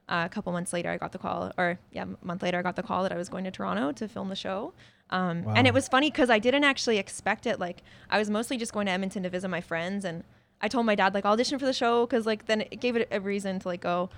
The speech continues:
Speaker 2: Mm.
Speaker 1: Um, but I didn't have my heart set on going. I didn't think I'd make it after getting rejected. And then I did, and I was like, "Whoa, <laughs> I wasn't ready for this." <laughs>
Speaker 2: Holy.
Speaker 1: Yeah.
Speaker 2: Wh-, what's that conversation like with your parents?
Speaker 1: My parents are dope. Like,
Speaker 2: Yeah.
Speaker 1: anything I wanted to do as a kid, they're like,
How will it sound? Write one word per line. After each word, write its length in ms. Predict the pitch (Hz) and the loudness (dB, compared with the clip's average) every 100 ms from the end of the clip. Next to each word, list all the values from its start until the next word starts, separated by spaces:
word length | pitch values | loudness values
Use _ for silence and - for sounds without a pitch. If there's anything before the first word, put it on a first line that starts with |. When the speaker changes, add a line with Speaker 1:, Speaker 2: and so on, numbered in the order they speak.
| - | -10
Speaker 2:
Mm. 160 | 127 113 | -4 0
Speaker 1:
Um, 400 | 196 180 175 - - | 0 0 -2 -8 -2
but 80 | 208 | 0
I 80 | |
didn't 180 | 208 220 | 2 -2
have 140 | 220 196 | -2 -2
my 120 | 185 | -2
heart 180 | 185 - | -2 -4
set 120 | 175 | -6
on 100 | 175 | -4
going. 240 | 175 170 | -4 -2
I 40 | 175 | -4
didn't 140 | 170 | -6
think 120 | 190 | -8
I'd 120 | 185 | -8
make 180 | 170 175 | -8 -6
it 120 | 165 - | -4 -4
after 220 | 175 185 | -4 -6
getting 200 | 170 175 | -6 -6
rejected. 540 | 170 180 185 220 190 190 | -6 -6 -6 -4 -6 -4
And 100 | 175 | -2
then 100 | 170 | -2
I 80 | |
did, 260 | 185 226 208 | 0 0 0
and 100 | 180 | -2
I 40 | 180 | -4
was 100 | 190 | -6
like, 100 | 196 | -4
"Whoa, 260 | 254 233 | -2 0
<laughs> 20 | |
I 60 | 226 220 | -2 -6
wasn't 240 | 247 220 | -6 -6
ready 200 | 214 226 | -6 -8
for 160 | - 202 | -8 -4
this." 320 | 214 - - | -6 -4 -8
<laughs> 200 | - - | -4 6
Speaker 2:
Holy. 640 | 123 127 117 107 117 110 - | 10 10 8 2 2 2 0
Speaker 1:
Yeah. 240 | 240 220 196 | 0 2 4
Speaker 2:
Wh-, 40 | |
what's 160 | 170 - | 2 4
that 200 | 202 135 | 2 2
conversation 600 | 180 160 - 135 139 131 | 2 2 2 0 2 2
like 140 | 117 | 2
with 120 | 107 107 | 4 2
your 80 | |
parents? 840 | 101 - 120 113 92 - - - - - - - | 2 -2 0 2 0 -6 -10 -10 -14 -18 -10 -2
Speaker 1:
My 120 | 233 | 0
parents 260 | 330 349 320 | 2 0 0
are 80 | |
dope. 400 | 294 202 226 - - | 0 2 0 -2 -6
Like, 220 | 202 202 | -4 0
Speaker 2:
Yeah. 60 | 220 | 2
Speaker 1:
anything 320 | 262 277 277 | 4 4 2
I 40 | |
wanted 240 | 240 233 226 | 2 0 -2
to 60 | |
do 120 | 208 202 | -2 -2
as 120 | 220 | -2
a 60 | |
kid, 240 | 214 233 233 | -2 0 0
they're 140 | 202 | 0
like, 220 | 190 185 | 0 -2